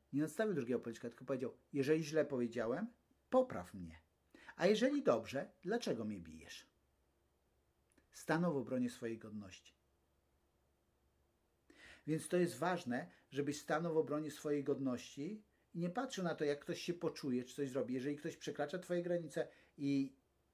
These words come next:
nie po-, nie pozwala ci być sobą, masz prawo do asertywnych zachowań. Trzecie, masz prawo do przedstawiania innym swoich próśb,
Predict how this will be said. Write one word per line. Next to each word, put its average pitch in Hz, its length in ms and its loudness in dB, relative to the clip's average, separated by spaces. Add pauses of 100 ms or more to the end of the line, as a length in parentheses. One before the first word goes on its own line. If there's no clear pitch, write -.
(280)
nie 147 240 2
po-, 143 220 -10 (100)
nie 151 160 2
pozwala 151 440 2
ci 175 140 -8
być 170 240 -4
sobą, 156 540 0 (2000)
masz 139 340 2
prawo 123 540 -4
do 120 120 -6
asertywnych 107 500 -10
zachowań. 98 400 -14
Trzecie, - 400 4 (680)
masz 180 240 6
prawo 196 300 4
do 180 100 2
przedstawiania 160 640 2
innym 165 400 0
swoich 147 400 -2
próśb, 117 380 -8